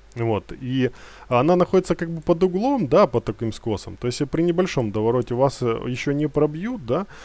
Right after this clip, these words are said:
вот здесь много будет приведёнки, то если чуть-чуть больше довернёте, вот сюда вам обязательно прилетит. Но она находится за гусеницами, и выцелить её, ну, часто не представляется возможным, поэтому, э, чаще вам будут стрелять, конечно же, в эту часть.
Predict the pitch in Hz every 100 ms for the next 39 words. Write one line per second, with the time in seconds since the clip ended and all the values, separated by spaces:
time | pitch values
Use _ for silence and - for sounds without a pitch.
0 | - - 120 104 120 - 127 113 98 98
1 | 92 104 101 98 90 107 - 151 - 147
2 | 160 175 156 160 - 156 160 160 214 -
3 | 120 - 123 143 170 143 113 107 135 131
4 | 117 123 120 117 95 90 - - - -
5 | 135 202 135 139 175 175 208 190 185 175
6 | 170 226 214 151 120 - 95 95 - -
7 | - 135 165 156 123 120 202 180 151 131
8 | 120 123 175 160 131 151 147 120 110 113
9 | 104 156 160 - 120 107 120 127 135 -
10 | 151 131 101 104 113 131 196 208 131 104
11 | 131 147 147 139 131 117 120 110 104 196
12 | 190 123 127 127 135 - 117 143 151 117
13 | 123 - 113 113 113 - 110 98 92 -